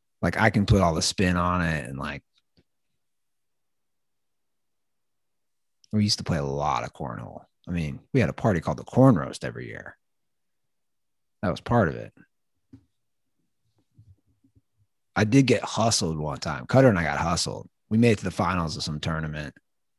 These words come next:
here in Cincinnati. And there was cash prize, and we're like, "Dude, this is great." And these guys on the we-,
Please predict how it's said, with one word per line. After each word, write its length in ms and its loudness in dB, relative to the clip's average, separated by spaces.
here 140 -4
in 80 -6
Cincinnati. 760 -8
And 80 -2
there 100 -4
was 120 -8
cash 300 -2
prize, 320 -2
and 100 -8
we're 60 -10
like, 220 -10
"Dude, 440 -8
this 220 -6
is 100 -14
great." 540 -6
And 180 -6
these 200 -6
guys 360 -4
on 80 -12
the 80 -12
we-, 140 -10